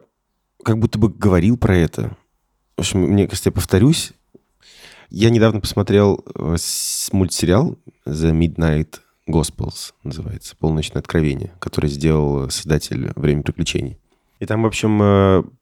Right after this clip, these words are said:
в-, суть, э, в том, что есть космический подкастер, который путешествует по виртуальным мирам, берёт интервью у разных, э, людей на фоне какого-то безумства, там, как Рик и Морти, только в тысячу раз безумнее, мне кажется. И там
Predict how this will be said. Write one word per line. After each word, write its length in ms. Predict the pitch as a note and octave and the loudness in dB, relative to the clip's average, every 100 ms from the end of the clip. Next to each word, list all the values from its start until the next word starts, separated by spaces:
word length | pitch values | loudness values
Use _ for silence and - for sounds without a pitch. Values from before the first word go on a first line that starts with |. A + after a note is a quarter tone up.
| - | -10
в-, 60 | |
суть, 720 | - - - - - A2 G#2 - | -8 -6 -6 -8 -2 0 0 -4
э, 60 | |
в 340 | B1+ E2 E2 D#2+ | -2 2 2 2
том, 140 | A2+ A#2+ | 0 0
что 160 | - | 0
есть 320 | E2+ F#2 - | 2 2 0
космический 460 | - G2+ G2 - - | -2 0 0 -2 -4
подкастер, 500 | - - B2 - - | -2 0 0 0 -6
который 380 | - - D#2 D2 | -4 0 0 0
путешествует 520 | - - F2 - - | -2 -2 -2 -4 -4
по 80 | F2 | -2
виртуальным 440 | D#2+ - E2+ E2 | 0 0 0 0
мирам, 360 | D#2+ G2 C3 D#2+ | 0 0 0 0
берёт 260 | E2 F2 D#2+ | 0 0 -2
интервью 340 | D#2+ D#2 F#2 | -2 0 2
у 60 | D#2 | 2
разных, 440 | D#2 D#2+ D2+ - | 0 -2 -8 -10
э, 240 | - - - | -10 -6 -2
людей 440 | D#2 D2 A2 D#3+ _ - - _ | 0 2 2 0 _ -20 -20 _
на 100 | F2+ | -4
фоне 460 | D#2+ G2 G2 E2+ D#2 | 0 2 4 4 2
какого-то 340 | - - D#2+ | 0 -4 -4
безумства, 800 | D2 D#2+ D#2 D#2+ - - - - - - | 0 2 2 -2 -6 -8 -6 -8 -12 -14
там, 200 | - - - - - | -14 -14 -16 -18 -8
как 260 | - - | -6 -2
Рик 180 | D#2+ - | -4 0
и 20 | |
Морти, 280 | F2 G#2 - | 2 2 -2
только 220 | - - | -10 -10
в 60 | - | -12
тысячу 280 | - - - | -10 -8 -8
раз 180 | - - | -8 -4
безумнее, 360 | - C2+ C#2 | -4 -2 -4
мне 120 | C#2 D2 | -6 -8
кажется. 320 | - - - _ _ _ - _ _ _ _ _ _ | -8 -10 -20 _ _ _ -20 _ _ _ _ _ _
И 100 | - | -4
там 340 | G#2 G#2+ B2+ | 2 2 2